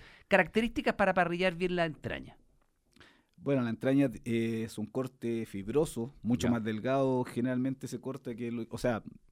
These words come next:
Speaker 2: que los co-, los otros cortes, el lomo vetado, los cortan mucho más ancho que
Speaker 1: Sí,
Speaker 2: una
Speaker 1: más, más, más anchito.
Speaker 2: Claro, entonces tiene una cocción más rápida.
Speaker 1: O
Speaker 2: ¿Ya?
Speaker 1: sea, la entraña se hace más rapidito.
Speaker 2: Sí,
Speaker 1: ¿Fuego
Speaker 2: sí.
Speaker 1: lento o fuego alto?
Speaker 2: Fuego lento.
Speaker 1: Fuego lento.
Speaker 2: Sí, pero su sabor y su textura es muy distinta también.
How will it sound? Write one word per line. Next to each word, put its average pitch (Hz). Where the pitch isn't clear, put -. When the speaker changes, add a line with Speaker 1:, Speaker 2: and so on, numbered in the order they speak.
Speaker 2:
que 113
los 110
co-, 120
los 123
otros 131
cortes, 131
el 117
lomo 113
vetado, 123
los 123
cortan 117
mucho 120
más 123
ancho 127
que 131
Speaker 1:
Sí, 127
Speaker 2:
una 127
Speaker 1:
más, 123
más, 113
más 107
anchito. -
Speaker 2:
Claro, 120
entonces 120
tiene 127
una 127
cocción 120
más 120
rápida. 120
Speaker 1:
O 110
Speaker 2:
¿Ya? 113
Speaker 1:
sea, 123
la 123
entraña 123
se 120
hace 113
más 107
rapidito. 101
Speaker 2:
Sí, 95
Speaker 1:
¿Fuego 123
Speaker 2:
sí. 127
Speaker 1:
lento 185
o -
fuego 95
alto? 85
Speaker 2:
Fuego 117
lento. 113
Speaker 1:
Fuego 104
lento. 80
Speaker 2:
Sí, 123
pero 113
su 123
sabor 151
y 120
su 120
textura 147
es 139
muy 131
distinta 160
también. 160